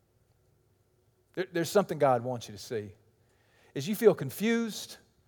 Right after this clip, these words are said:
as you feel like you're living in chaos, as you feel like, you know, questioning and wondering, there's something God wants you to see.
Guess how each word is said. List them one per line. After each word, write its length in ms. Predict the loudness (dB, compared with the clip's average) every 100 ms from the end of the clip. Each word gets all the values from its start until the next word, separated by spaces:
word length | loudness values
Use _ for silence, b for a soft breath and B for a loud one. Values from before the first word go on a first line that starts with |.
| _ -14
as 120 | -10
you 60 | 2
feel 160 | 6
like 160 | 6 4
you're 100 | 2
living 180 | 2 0
in 60 |
chaos, 760 | 0 4 6 6 4 -2 -10 -12 _ b b b
as 140 | -6
you 60 | -4
feel 160 | 2 4
like, 220 | 6 2 -6 B
you 60 | 0
know, 140 | 0
questioning 720 | 0 -2 -2 -2 0 0 -4 b b
and 240 | -4 -2 2
wondering, 640 | 4 4 4 2 -2 -6 -14 _ _ _ _ _ _ -18 -8
there's 160 | -6
something 300 | -2 -2 0
God 220 | 2 2
wants 240 | 0 -6 -12
you 60 |
to 60 | -16
see. 300 | -16 -14 -16